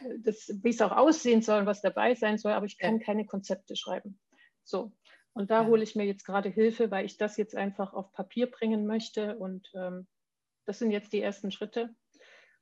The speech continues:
Speaker 1: Und ich freue mich so riesig, wenn ich das, ah, das, ich kann's dir gar nicht sagen.
Speaker 2: Ja,
Speaker 1: Echt.
Speaker 2: das glaube ich. Das glaube ich.
Speaker 1: Ja.
Speaker 2: Aber weißt du, diese Menschen kreuzen ja unseren Weg.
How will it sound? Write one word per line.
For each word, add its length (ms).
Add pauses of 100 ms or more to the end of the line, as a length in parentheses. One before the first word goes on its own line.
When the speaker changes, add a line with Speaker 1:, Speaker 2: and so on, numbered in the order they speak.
Speaker 1:
Und 140
ich 160
freue 260
mich 200
so 100
riesig, 380
wenn 140
ich 120
das, 340
ah, 240 (220)
das, 160
ich 100
kann's 200
dir 80
gar 140
nicht 180
sagen. 280 (220)
Speaker 2:
Ja, 100
Speaker 1:
Echt. 120
Speaker 2:
das 160
glaube 380
ich. 180 (380)
Das 160
glaube 300
ich. 80
Speaker 1:
Ja. 160
Speaker 2:
Aber 180
weißt 240
du, 140 (420)
diese 220
Menschen 420
kreuzen 400
ja 80
unseren 320
Weg. 300